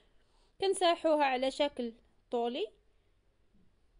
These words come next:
ضروري اننا نساحوها ونتاكدوا بلي ان العجينه مساحه البنات تماما، تكون رقيقه. في هاد الاثناء كنطويوها بهذا الشكل على شكل ارغفه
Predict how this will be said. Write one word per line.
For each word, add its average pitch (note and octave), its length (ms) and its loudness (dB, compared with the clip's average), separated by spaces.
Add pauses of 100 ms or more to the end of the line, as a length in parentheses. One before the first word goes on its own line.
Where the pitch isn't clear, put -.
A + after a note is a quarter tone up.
(880)
ضروري D4 220 2
اننا E4+ 380 0
نساحوها D#4+ 520 0
ونتاكدوا D#4 480 -6
بلي C#4 260 -2
ان D4 140 0
العجينه C4 640 -4
مساحه E4 440 -2
البنات C#4+ 460 -2
تماما، D4+ 500 -2
تكون D4 300 -6
رقيقه. D#4 800 -6 (320)
في F#4+ 60 -2
هاد F4+ 100 -2
الاثناء D#4+ 420 -2
كنطويوها C#4+ 680 0
بهذا B3+ 180 0
الشكل F4 460 -4
على C4+ 180 -2
شكل C#4 480 -4
ارغفه A#3+ 640 -4